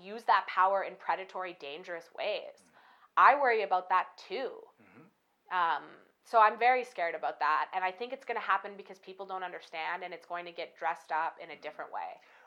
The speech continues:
Speaker 2: Well, and because when, and when humans get afraid, we do stupid things.
Speaker 1: Tot-, and not just afraid, but I think guilty.
Speaker 2: Guilty, yeah.
Speaker 1: So my opinion on this is that people don't want to admit that they don't know what to do.
Speaker 2: Mm-hmm.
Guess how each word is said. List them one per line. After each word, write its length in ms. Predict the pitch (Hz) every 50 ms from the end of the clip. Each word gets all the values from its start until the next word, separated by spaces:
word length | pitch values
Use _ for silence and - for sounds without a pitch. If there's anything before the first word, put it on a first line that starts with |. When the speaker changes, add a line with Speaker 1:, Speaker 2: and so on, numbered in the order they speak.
| _ -
Speaker 2:
Well, 160 | 160 160 160 165
and 100 | 160 160
because 260 | 151 151 - 170 160 151
when, 140 | 143 156 151 147 147 143 - 151
and 140 | 151 147 143
when 100 | 143 139
humans 380 | 135 135 165 180 175 156 170 - -
get 140 | 139 123
afraid, 440 | 113 - - - 113 110 123 180 190 - _ _ _ _ _ _ _ _ _ _ _ _ _ -
we 100 | 127 120
do 140 | 120 113
stupid 340 | 110 - - 107 98 - _ _ _
things. 140 | _ _ _ _ -
Speaker 1:
Tot-, 200 | - 294 349 - -
and 120 | 254 277 262
not 180 | 269 320 370 -
just 180 | 494 480 -
afraid, 420 | 453 - - 175 175 190 240 294 285 - - - _ _ -
but 80 | 190
I 100 | 190 202
think 200 | 220 - 131 117 - _
guilty. 480 | 147 139 - - - - - - - _ _
Speaker 2:
Guilty, 260 | - 120 110 - - - -
yeah. 80 | - -
Speaker 1:
So 200 | - - 220 214
my 400 | 214 208 214 220 247 285 320 330 320
opinion 540 | - 240 214 208 202 190 185 175 180 185 180 -
on 140 | 180 175 170 160
this 240 | 151 143 147 160 - - -
is 160 | 185 180 175 175
that 200 | 156 156 143 - - -
people 640 | - - 247 254 - 294 311 320 330 330 339 330 - - - _ _ _ _ _ _ _
don't 340 | - 226 233 262 294 269 196
want 240 | 208 202 196 202 226
to 100 | 233 226
admit 440 | 226 208 185 190 170 165 180 226 -
that 160 | - 190 190 -
they 200 | 175 180 180 180
don't 240 | - 160 156 165 -
know 140 | 180 180 180
what 220 | 165 160 170 165 -
to 100 | - 160 -
do. 160 | - 120 107 82 -
Speaker 2:
Mm-hmm. 300 | - - - _ _